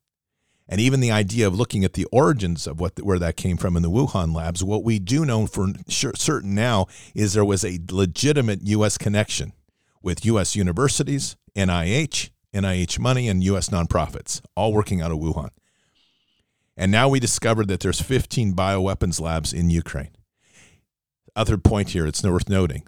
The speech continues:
that out of the seven, out of the eleven first strikes in Ukraine, seven of them happened to be at the same locations of where the U S biolab-, weapons labs were. So this is a very complicated story,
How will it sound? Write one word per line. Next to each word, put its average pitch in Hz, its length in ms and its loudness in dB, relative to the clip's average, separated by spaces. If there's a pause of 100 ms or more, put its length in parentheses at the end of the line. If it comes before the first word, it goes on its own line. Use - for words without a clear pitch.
(140)
that 98 200 -2
out 104 160 0
of 98 80 -2
the 92 80 -6
seven, 135 540 0
out 113 100 0
of 104 80 0
the 101 80 -2
eleven 131 400 2
first 123 320 0
strikes 110 420 0
in 101 160 0
Ukraine, 92 460 0
seven 123 480 0
of 87 140 0
them 87 140 -2
happened 101 360 -2
to 90 80 -4
be 92 160 -2
at 87 80 -2
the - 100 -10
same 120 400 -2
locations 101 800 -2 (1200)
of 92 140 -4
where 98 120 4
the 98 100 2
U 95 120 4
S 92 120 0
biolab-, 82 640 0
weapons 90 360 -2
labs 71 280 -6
were. - 180 -10 (1900)
So 98 380 2 (640)
this 139 220 2
is 147 240 0
a 110 160 2
very 123 380 4
complicated 110 920 -2
story, 90 720 0